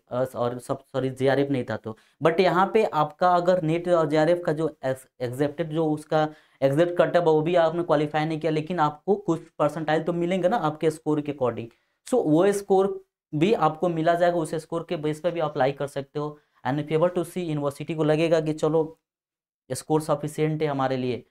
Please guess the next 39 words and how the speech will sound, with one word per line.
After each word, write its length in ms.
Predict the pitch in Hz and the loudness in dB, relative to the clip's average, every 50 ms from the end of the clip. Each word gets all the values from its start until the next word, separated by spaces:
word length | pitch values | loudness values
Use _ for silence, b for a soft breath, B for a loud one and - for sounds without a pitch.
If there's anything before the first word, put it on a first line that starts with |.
| _ _ _ - 117 | _ _ _ -14 -4
जो 160 | 117 131 135 | 0 2 2
भी 100 | 139 147 | 4 2
यूनिवर्सिटी 360 | 151 147 139 139 139 139 143 | 2 0 0 -2 -4 -6 -4
में 100 | 143 139 | -2 -2
अप्लाई 260 | 131 - 135 127 131 135 | -2 0 0 -2 -2 -2
कर 180 | 135 135 120 | -2 -4 -4
रहे 100 | 117 113 | -4 -4
हो, 60 | 107 | -6
तो 180 | 110 - - 160 | -6 -2 0 2
आपको, 320 | 147 147 147 147 - 175 | 2 2 0 0 -2 -2
अगर 260 | 170 143 131 139 147 151 | 0 0 0 2 2 2
आप 200 | 156 151 156 - | 2 0 -2 -6
इंटरव्यू 380 | 135 135 135 139 147 139 147 156 | -6 -6 -4 -2 -2 -2 -2 -2
के 100 | 151 156 | -2 -2
लिए 80 | 151 156 | -4 -4
सिलेक्टेड 380 | 151 139 135 - - 156 143 | -4 -6 -8 -6 -6 -6 -4
हो 60 | 143 | -4
गए, 200 | 120 110 107 107 _ _ _ _ _ _ _ _ | -4 -6 -6 -8 _ _ _ _ _ _ _ _
so 80 | - | -8
वहाँ 220 | 127 120 120 127 131 | -8 -6 -4 -4 -4
पे 120 | 131 147 | -4 -2
आपको 220 | 139 131 131 - | -4 -4 -2 -4
इंटरव्यू 400 | 131 123 120 131 127 127 139 151 | -6 -6 -4 -6 -4 -4 -2 -2
होगा 260 | 156 151 156 160 139 123 | -2 -2 0 -2 -4 -4
और 180 | 131 120 - - | -6 -8 -8 -8
थर्टी 200 | 123 117 - 143 | -8 -8 -6 -6
मार्क्स 240 | 143 139 131 127 - 131 | -6 -6 -6 -6 -8 -12
उस 140 | 127 - | -12 -8
बेस 200 | 139 139 139 135 | -6 -6 -6 -6
पे 100 | - - | -6 -8
रहेंगे, 240 | 147 147 147 147 131 | -6 -6 -4 -4 -4
बाकी 320 | 107 110 113 110 - - 131 | -2 -2 -2 -2 -4 -10 -12
सेवेंटी 320 | - 120 123 123 120 131 | -10 -10 -10 -8 -10 -10
परसेंट 340 | 131 - 127 123 - 117 117 | -8 -8 -8 -8 -8 -12 -12
इस 100 | 117 120 | -12 -8
बेस 240 | 120 117 117 117 - | -8 -8 -8 -10 -12
पे। 120 | - 110 - _ _ _ _ _ _ - | -16 -18 -18 _ _ _ _ _ _ -18
उसके 220 | 117 - - - | -18 -14 -10 -6
बाद 300 | 117 131 143 165 170 - | -2 0 0 0 -2 -4